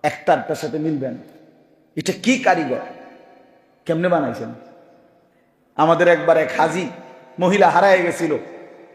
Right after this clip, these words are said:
হজের সময়, আমার, আমাদের কাফেলার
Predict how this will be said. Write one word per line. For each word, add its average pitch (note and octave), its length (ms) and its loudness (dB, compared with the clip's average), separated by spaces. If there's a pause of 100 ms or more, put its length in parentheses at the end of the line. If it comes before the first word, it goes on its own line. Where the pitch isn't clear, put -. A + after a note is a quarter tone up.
(280)
হজের E3 220 2
সময়, D#3 300 0
আমার, C3+ 180 0 (1040)
আমাদের F#3+ 320 4
কাফেলার D#3+ 580 0